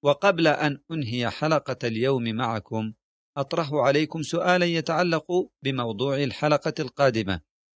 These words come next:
عرف المجموعة الصغيرة في الاتصال وعدد خصائصها.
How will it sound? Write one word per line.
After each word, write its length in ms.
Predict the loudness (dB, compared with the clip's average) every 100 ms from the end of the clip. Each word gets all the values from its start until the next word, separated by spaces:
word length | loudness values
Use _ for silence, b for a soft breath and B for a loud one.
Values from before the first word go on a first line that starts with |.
| _ _
عرف 560 | 0 4 4 2 -2 -2
المجموعة 720 | -2 -2 -2 -2 -2 -2 -4 -4
الصغيرة 760 | -6 -2 0 2 2 4 2 -2 _ _ -4
في 60 | -4
الاتصال 840 | -2 -6 -4 -6 2 4 4 2 _ _ _
وعدد 720 | 2 4 6 2 0 -2 -2 -6
خصائصها. 920 | -6 -4 0 0 0 -2 -2 -2 -4